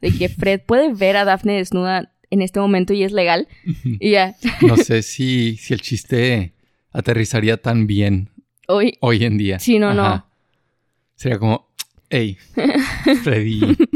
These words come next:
Speaker 2: ¿sabes? Tendrías que, tendría que decir, "No, está bien, soy gay".
Speaker 1: Siempre me confundo porque se llaman igual, pero, ah, es Fred en personaje y Freddy en vida real, ¿verdad?
Speaker 2: Ujú.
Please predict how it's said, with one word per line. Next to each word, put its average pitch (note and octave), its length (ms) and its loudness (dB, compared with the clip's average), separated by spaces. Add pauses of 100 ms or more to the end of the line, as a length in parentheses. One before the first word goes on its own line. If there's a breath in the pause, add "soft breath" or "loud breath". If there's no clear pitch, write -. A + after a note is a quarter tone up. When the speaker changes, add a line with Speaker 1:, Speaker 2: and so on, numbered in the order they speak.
(140)
Speaker 2:
¿sabes? A2+ 360 -4 (580 loud breath)
Tendrías G#2 420 0
que, C3 220 -4
tendría B2 280 -2
que C#3+ 100 -6
decir, A2+ 420 -6 (100)
"No, C#3+ 160 0
está C#3+ 160 -4
bien, C3+ 260 -4
soy C#3 220 -8
gay". A2+ 300 -10
Speaker 1:
Siempre C#4+ 320 0
me F4 100 0
confundo C#4+ 480 2
porque D4 240 -4
se B3+ 140 -4
llaman A#3 240 2
igual, A#3+ 400 2 (320)
pero, A3 720 4 (180)
ah, G#3+ 440 2
es A3+ 440 -4 (680)
Fred C4 320 4 (100)
en A3+ 680 4
personaje A3 580 0
y C4 60 -2
Freddy A3 320 2
en A#3 80 4
vida A3+ 180 2
real, F3+ 400 0 (300)
¿verdad? F#3+ 360 0
Speaker 2:
Ujú. D#3+ 280 2